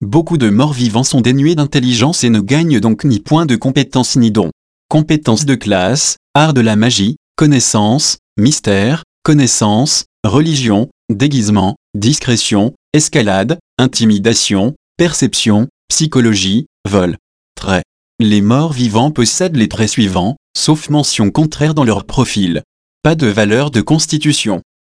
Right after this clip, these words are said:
Les morts vivants utilisent leur charisme pour calculer leur point de vie,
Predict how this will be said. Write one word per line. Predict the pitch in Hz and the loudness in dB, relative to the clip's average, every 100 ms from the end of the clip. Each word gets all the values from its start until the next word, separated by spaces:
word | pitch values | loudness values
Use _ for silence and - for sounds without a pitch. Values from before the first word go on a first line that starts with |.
| - | -2
Les | 107 104 | 0 2
morts | 101 131 170 | 2 2 0
vivants | 147 127 113 135 | -2 -2 0 0
utilisent | 113 - 107 135 117 | 0 0 0 0 0
leur | 98 - | -2 -2
charisme | 160 147 160 - 147 | -2 0 0 0 0
pour | 147 117 - | 0 -2 -2
calculer | 139 135 156 165 | -4 -2 0 2
leur | 156 151 | 2 0
point | - 151 | 0 2
de | 120 | 2
vie, | 98 107 | 0 -4